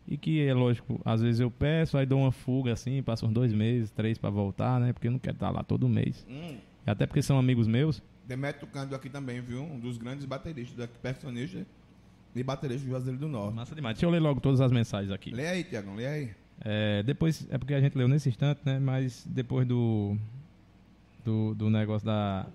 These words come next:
Speaker 1: "Vai cair os dentes do Mano do Porto", o João Bolso dizendo, né? "Melhor cerveja", do meu amigo Carlos Porto. Carlos do Porto, cara, é sensacional. É, tá somando muito com a gente aqui.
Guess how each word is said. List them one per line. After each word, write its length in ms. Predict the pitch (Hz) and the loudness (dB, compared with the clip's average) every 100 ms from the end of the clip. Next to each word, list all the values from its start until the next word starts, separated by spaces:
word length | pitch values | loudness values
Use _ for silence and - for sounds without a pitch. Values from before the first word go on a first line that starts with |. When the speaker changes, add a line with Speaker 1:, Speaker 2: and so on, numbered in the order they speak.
| - - - - - - - - - | -20 -20 -20 -20 -20 -20 -20 -20 -8
Speaker 1:
"Vai 160 | 113 120 | -4 0
cair 200 | 127 147 | 2 4
os 60 | 135 | 4
dentes 180 | 139 | 4
do 60 | 139 | 4
Mano 160 | 139 139 | 4 4
do 80 | |
Porto", 340 | 123 - 104 113 | 0 -2 0 4
o 20 | |
João 120 | 117 | 6
Bolso 180 | 117 113 | 6 4
dizendo, 280 | 123 107 101 | 4 6 6
né? 60 | 107 | 6
"Melhor 220 | 120 139 | 4 2
cerveja", 480 | - 117 113 113 113 | 0 2 4 4 6
do 80 | |
meu 160 | 117 139 | 6 6
amigo 240 | 135 135 | 6 4
Carlos 340 | - 151 151 135 | 2 2 4 2
Porto. 380 | - 110 98 - | 0 0 0 0
Carlos 240 | 143 156 | 2 2
do 80 | 143 | 0
Porto, 300 | 135 139 - | 0 0 0
cara, 160 | 120 127 | -2 0
é 20 | |
sensacional. 640 | 135 - 139 151 101 98 - - _ - - - - - - 82 | -2 -2 0 2 0 -2 -10 -20 _ -20 -20 -20 -20 -20 -18 -8
É, 280 | 107 110 | -2 -2
tá 200 | 107 113 | -2 -2
somando 320 | - 120 123 139 | 2 4 6 4
muito 220 | 123 - | 4 2
com 60 | |
a 60 | 110 | 2
gente 160 | 110 107 | 2 0
aqui. 380 | 101 110 139 | -2 -2 -2